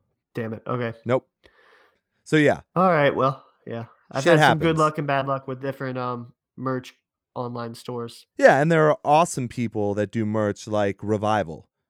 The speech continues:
Speaker 2: where I always get
Speaker 1: Okay,
Speaker 2: my
Speaker 1: yeah.
Speaker 2: shit. You know what I mean? Like,
Speaker 1: Yeah.
Speaker 2: th-, it's
Speaker 1: Uh.
Speaker 2: always gonna be a back and forth. Like we've talked about <laughs> before, there have been Kickstarters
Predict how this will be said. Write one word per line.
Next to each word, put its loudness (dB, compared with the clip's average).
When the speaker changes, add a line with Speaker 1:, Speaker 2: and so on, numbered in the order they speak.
Speaker 2:
where 2
I 2
always 2
get 0
Speaker 1:
Okay, -2
Speaker 2:
my -2
Speaker 1:
yeah. 0
Speaker 2:
shit. -4
You -4
know 0
what 0
I 0
mean? -2
Like, 0
Speaker 1:
Yeah. -12
Speaker 2:
th-, 0
it's 0
Speaker 1:
Uh. 6
Speaker 2:
always 6
gonna 0
be 0
a 2
back 2
and -8
forth. 0
Like 2
we've -2
talked 0
about 0
<laughs> -2
before, 0
there 2
have -2
been -2
Kickstarters -2